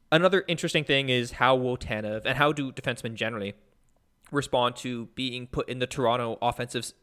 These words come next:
uh, zone blender of, like, "Hey, you're, you're kind of expected to read and react, and, like, you can be a little staid and react, a-, and, sorry, conservative the way, like, T J Brodie is, for example." Brodie's not making these hugely aggressive,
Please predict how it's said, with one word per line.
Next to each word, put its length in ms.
uh, 280
zone 340
blender 380
of, 120
like, 240
"Hey, 180
you're, 360
you're 100
kind 320
of 60
expected 460
to 100
read 240
and 120
react, 540
and, 140
like, 240
you 140
can 140
be 360
a 60
little 180
staid 340
and 180
react, 440
a-, 160
and, 240
sorry, 300
conservative 520
the 60
way, 120
like, 140
T 120
J 100
Brodie 360
is, 100
for 120
example." 340
Brodie's 340
not 140
making 260
these 140
hugely 280
aggressive, 520